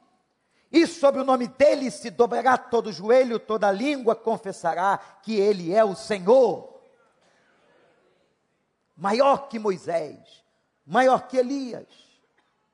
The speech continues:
Mas, meus irmãos, qual era a missão que Deus deu na sua soberania, enviando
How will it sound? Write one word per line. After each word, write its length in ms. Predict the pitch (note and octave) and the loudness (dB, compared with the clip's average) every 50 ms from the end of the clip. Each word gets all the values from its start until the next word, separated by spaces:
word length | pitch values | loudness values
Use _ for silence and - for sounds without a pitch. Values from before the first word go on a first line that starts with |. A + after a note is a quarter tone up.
| _ _ | _ _
Mas, 240 | D3 F#3+ F#3+ - | -8 -8 -8 -6
meus 220 | E3 G3 G3+ D#3+ D#3 | -6 -8 -8 -8 -8
irmãos, 400 | E3 C#3+ D3 C#3+ A#2 - _ _ _ _ _ _ _ _ _ _ _ _ _ _ _ _ _ _ _ _ _ _ _ _ _ _ _ _ _ _ _ _ | -10 -12 -12 -14 -18 -18 _ _ _ _ _ _ _ _ _ _ _ _ _ _ _ _ _ _ _ _ _ _ _ _ _ _ _ _ _ _ _ _
qual 280 | - A3+ A#3+ A3+ A#3 B3 | -2 0 0 2 2 2
era 280 | B3+ B3+ A#3 A3+ A3 | 4 2 4 4 2
a 60 | A3 G#3+ | 2 0
missão 760 | G3+ G#3+ A3 - - - - - C4+ C#4 B3 G#3+ F#3 E3 D3 C3 _ _ _ _ _ _ _ _ _ _ _ _ _ _ _ _ _ _ _ _ _ _ _ _ _ _ _ _ _ _ _ _ _ _ _ _ _ _ _ _ | -2 -6 -10 -10 -10 -14 -14 -8 -6 -4 -4 -6 -8 -12 -18 _ _ _ _ _ _ _ _ _ _ _ _ _ _ _ _ _ _ _ _ _ _ _ _ _ _ _ _ _ _ _ _ _ _ _ _ _ _ _ _ _
que 140 | - G#3+ A#3+ | -12 -12 -10
Deus 400 | F#3 D#3 C4 C#4 C4+ B3 G#3 E3+ | -8 -2 0 2 2 0 -2 -8
deu 280 | - - C#4 C#4 B3+ A#3 | -6 -2 0 0 0 0
na 100 | A#3 G3+ | -4 -6
sua 260 | - - - A#3+ G#3+ | -6 -6 -4 -4 -4
soberania, 800 | - - - G#3 F3 G#3+ G#3 F#3 E3+ E3+ E3+ E3 E3 D3 - _ _ _ _ _ _ _ _ _ _ _ _ _ _ _ _ _ _ _ _ _ _ _ _ _ _ _ - | -4 -6 -12 -10 -8 -8 -8 -8 -10 -10 -8 -6 -6 -8 -8 _ _ _ _ _ _ _ _ _ _ _ _ _ _ _ _ _ _ _ _ _ _ _ _ _ _ _ -4
enviando 840 | C4 D4+ D#4 C#4 E3 C#3+ G#3+ F#3+ F3 F3 F3 E3+ D3 D#3 D#3 C#3+ - | -4 -4 -4 -4 -10 -10 -4 -2 -2 -2 -2 -4 -10 -10 -12 -12 -12